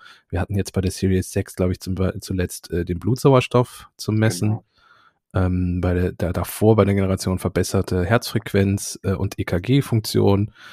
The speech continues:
Speaker 1: äh, und solche Sachen. Aber diesmal nicht. Liegt es daran, dass Apple vielleicht was geplant hatte und einfach noch nicht so weit ist, dass man die Series sieben schlicht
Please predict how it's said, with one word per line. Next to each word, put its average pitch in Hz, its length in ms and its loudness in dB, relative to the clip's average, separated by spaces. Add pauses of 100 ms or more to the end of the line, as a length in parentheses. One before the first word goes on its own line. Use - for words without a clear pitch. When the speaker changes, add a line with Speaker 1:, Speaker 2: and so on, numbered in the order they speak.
(320)
Speaker 1:
äh, 92 60 -4
und 95 200 -2
solche 92 240 0
Sachen. 92 340 -4
Aber 87 180 -2
diesmal 120 720 4 (560)
nicht. 117 600 2
Liegt 117 280 -2
es - 120 -6
daran, 123 280 4
dass 113 120 2
Apple - 200 2
vielleicht 104 460 0
was - 240 0
geplant 104 400 2
hatte 113 160 2
und 98 100 2
einfach 104 200 -2
noch 104 100 2
nicht 101 160 0
so 98 100 0
weit 95 160 2
ist, - 300 -2 (240)
dass - 180 -4
man 98 100 0
die 98 100 0
Series 101 340 2
sieben 101 380 0
schlicht - 320 -4